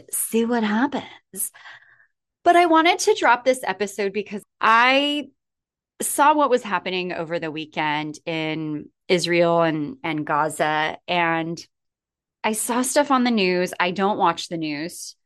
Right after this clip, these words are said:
but I, I saw things here and there because my husband had it on, and it was really disheartening. I didn't have details. Like, I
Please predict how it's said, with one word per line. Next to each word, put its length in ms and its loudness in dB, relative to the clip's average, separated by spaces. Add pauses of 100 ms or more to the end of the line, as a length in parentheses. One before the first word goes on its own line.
(880)
but 160 6
I, 260 4
I 180 4
saw 280 4
things 240 0
here 160 0
and 100 2
there 120 0
because 320 -4
my 120 0
husband 680 -4 (140)
had 360 -4
it 140 -4
on, 560 0
and 500 -4 (1000)
it 80 0
was 340 0 (240)
really 460 4
disheartening. 880 0 (100)
I 300 0 (1080)
didn't 340 0
have 340 -4 (160)
details. 880 -2
Like, 140 -4
I 180 0